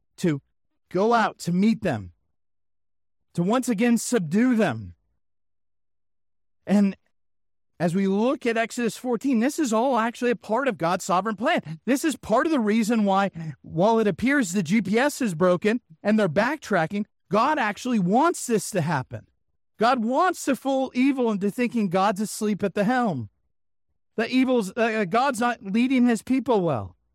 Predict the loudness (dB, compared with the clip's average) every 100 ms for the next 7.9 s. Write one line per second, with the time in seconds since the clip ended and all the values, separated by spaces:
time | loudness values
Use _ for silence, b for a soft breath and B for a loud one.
0 | _ _ -2 0 0 0 0 -4 -4 -4
1 | -2 -4 -2 -2 0 -2 -2 -2 2 2
2 | 2 2 2 0 2 0 0 -2 -6 -14
3 | -20 _ _ _ _ _ _ _ _ _
4 | _ 0 0 2 0 0 0 0 -2 -6
5 | -10 -2 2 4 4 0 0 -2 -2 -14
6 | _ _ _ -10 0 0 2 0 0 -4
7 | _ -16 -2 -2 0 -2 -2 -4 -8